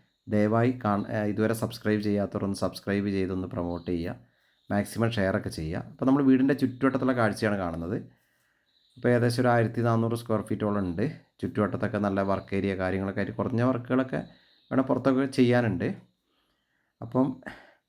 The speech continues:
ഇതാണ് ഈ വീടിനെ കുറിച്ചുള്ള സംഭവങ്ങൾ. അപ്പോൾ ഓക്കെ, നിങ്ങൾ വീട് ഇഷ്ടപ്പെട്ടിട്ടുണ്ടെങ്കിൽ വീടിൻ്റെ ഉള്ളിലത്തെ കാഴ്ചകൾ ഞാൻ അടുത്തൊരു വീഡിയോ ചെയ്യുന്നുണ്ട്. അപ്പം എന്തെങ്കിലും ഇതിനെ പറ്റിയുള്ള സംശയങ്ങൾക്ക് നേരത്തെ പറഞ്ഞ പോലെ ഫോൺ നമ്പറിൽ വിളിച്ച്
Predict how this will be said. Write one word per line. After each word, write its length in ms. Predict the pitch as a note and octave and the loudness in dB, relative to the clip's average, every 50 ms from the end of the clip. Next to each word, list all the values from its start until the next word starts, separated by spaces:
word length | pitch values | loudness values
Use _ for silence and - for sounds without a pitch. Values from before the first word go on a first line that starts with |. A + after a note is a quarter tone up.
| _ _ _ _ _ _ _ _ _ - | _ _ _ _ _ _ _ _ _ -4
ഇതാണ് 380 | B2+ A#2 C#3 C3+ C3 C3 C#3+ D3+ C3+ B2 | 0 4 4 6 6 4 4 4 6 4
ഈ 20 | B2+ A2+ | 6 4
വീടിനെ 240 | A2+ G#2 F#2+ A2 A2 A2 - _ _ _ _ | 4 2 0 -2 -4 -4 -8 _ _ _ _
കുറിച്ചുള്ള 380 | - G2+ - - G#2+ G2 G#2 A#2 B2+ A#2+ - | -8 -8 -6 -4 -4 -2 -2 -2 -2 -2 -4
സംഭവങ്ങൾ. 420 | G2 F2+ F2 F2 E2+ E2 D#2+ E2 A2+ F3+ - - - _ _ _ _ _ _ _ _ _ _ _ _ | -4 -4 -2 -4 -4 -4 -4 -4 -4 -4 -6 -10 -18 _ _ _ _ _ _ _ _ _ _ _ _
അപ്പോൾ 260 | _ _ - A#2 A#2 A#2+ | _ _ 0 2 2 2
ഓക്കെ, 220 | A#2+ A#2+ - C#3+ - - | 2 0 -2 -2 -2 0
നിങ്ങൾ 180 | - B2+ A#2+ B2 A#2+ A2+ | 0 2 2 2 4 4
വീട് 180 | A2+ A2+ A2+ B2+ C3+ - - - | 4 4 4 2 2 0 -4 -12
ഇഷ്ടപ്പെട്ടിട്ടുണ്ടെങ്കിൽ 760 | - - A#2+ A2 A#2 A#2 A#2+ A#2 A#2 A2 A2 A2+ A#2+ B2+ A2+ | -8 -6 -4 -2 -2 -2 -2 -2 -2 -2 0 2 2 2 2
വീടിൻ്റെ 260 | A#2 A2+ A#2 B2 C3 C3 C3+ | 2 2 2 2 2 2 4
ഉള്ളിലത്തെ 360 | A#2+ A#2 A#2+ B2+ B2+ B2+ D3+ C#3 | 4 4 4 4 4 2 2 2
കാഴ്ചകൾ 340 | C3 A#2+ A2+ A2+ A#2 A#2+ A2+ B2 | 2 2 2 2 2 0 0 2
ഞാൻ 180 | A#2+ A#2 A2+ A#2 | 2 0 0 0
അടുത്തൊരു 340 | A2 G#2 A#2 - C3 B2 A2+ A2 | -2 -4 -2 -2 0 2 2 2
വീഡിയോ 160 | G2+ G#2 G2+ - - | 2 0 -2 0 -2
ചെയ്യുന്നുണ്ട്. 420 | F#2+ F2+ E2 E2 E2 D#2+ E2+ A#2 - - - _ _ _ _ _ _ _ _ _ _ _ _ _ _ _ _ _ _ | -2 -2 -2 -2 -4 -4 -4 -4 -6 -6 -10 _ _ _ _ _ _ _ _ _ _ _ _ _ _ _ _ _ _
അപ്പം 220 | - G#2+ A2+ A#2+ B2+ B2 - - _ _ _ _ _ _ _ _ _ _ _ _ _ _ _ - | -4 -2 0 0 0 -2 -8 -14 _ _ _ _ _ _ _ _ _ _ _ _ _ _ _ -2
എന്തെങ്കിലും 520 | A#2 A2+ A#2 A#2+ B2+ B2+ C3 C#3+ D#3 D#3 | 0 2 4 6 4 4 4 4 2 4
ഇതിനെ 160 | C#3+ B2+ B2+ B2 | 4 4 4 4
പറ്റിയുള്ള 280 | B2+ A#2 A#2+ A#2 A#2+ A#2+ | 2 0 0 -2 -2 0
സംശയങ്ങൾക്ക് 520 | A#2+ A2 G2+ - - A2 G#2 G#2+ G#2+ - C#3 B2+ | 0 -2 -2 -2 -2 -2 -2 -2 -2 0 0 0
നേരത്തെ 240 | A2 G2 F#2+ - G2 | 0 0 -2 -2 -2
പറഞ്ഞ 140 | G#2 G#2 G#2 | -2 -2 -2
പോലെ 120 | G2+ G2+ - | -2 -4 -4
ഫോൺ 160 | - F#2+ F#2 F#2 | -2 -2 -2 -2
നമ്പറിൽ 260 | F#2+ F#2+ G2 G2+ G2+ | -2 -2 -2 -4 -4
വിളിച്ച് 220 | F#2 F2 E2 - | -6 -6 -8 -8